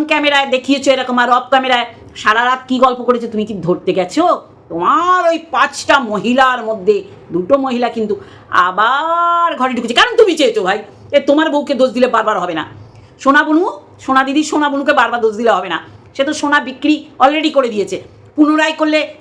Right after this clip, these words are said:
চামড়ার উপর দিয়ে চামড়ার যুদ্ধ, ধুয়ে নিলে সব শুদ্ধ। এই লজিকটায় সোনা বনু বিশ্বাস করে,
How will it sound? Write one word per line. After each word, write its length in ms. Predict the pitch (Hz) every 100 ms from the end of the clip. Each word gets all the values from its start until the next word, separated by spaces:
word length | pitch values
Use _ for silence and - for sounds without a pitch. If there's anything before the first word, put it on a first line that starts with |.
| -
চামড়ার 460 | 311 277 277 262
উপর 160 | 254 247
দিয়ে 160 | 226
চামড়ার 380 | 226 208 202 202
যুদ্ধ, 300 | 175 175 208 311 403 403 - -
ধুয়ে 240 | 208 240 214
নিলে 200 | 202 214
সব 260 | - 175
শুদ্ধ। 240 | - 208 - - - - _ _ -
এই 320 | 320 392 381
লজিকটায় 580 | 269 262 294 302 277 214 - - - - -
সোনা 360 | - - 294 285
বনু 320 | 240 262 370
বিশ্বাস 440 | 240 233 - 175
করে, 200 | - 160